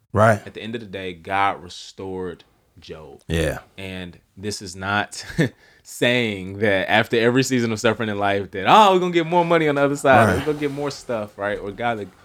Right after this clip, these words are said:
Speaker 2: will give back every single thing we lost." But it is saying that there is a day
Speaker 1: Yeah.
Speaker 2: when God will show up again, when Jesus will come back,
Speaker 1: Yeah.
Speaker 2: and he will restore us. The Bible will say that the sufferings of this present time are not worth comparing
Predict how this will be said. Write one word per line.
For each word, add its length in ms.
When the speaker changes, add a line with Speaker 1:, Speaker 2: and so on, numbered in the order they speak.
Speaker 2:
will 100
give 320
back 240
every 200
single 240
thing 160
we 80
lost." 520
But 140
it 80
is 200
saying 360
that 300
there 180
is 140
a 40
day 300
Speaker 1:
Yeah. 260
Speaker 2:
when 160
God 320
will 100
show 200
up 100
again, 360
when 160
Jesus 500
will 120
come 260
back, 400
Speaker 1:
Yeah. 240
Speaker 2:
and 360
he 160
will 80
restore 540
us. 340
The 60
Bible 340
will 80
say 280
that 300
the 80
sufferings 580
of 140
this 120
present 360
time 380
are 160
not 420
worth 320
comparing 680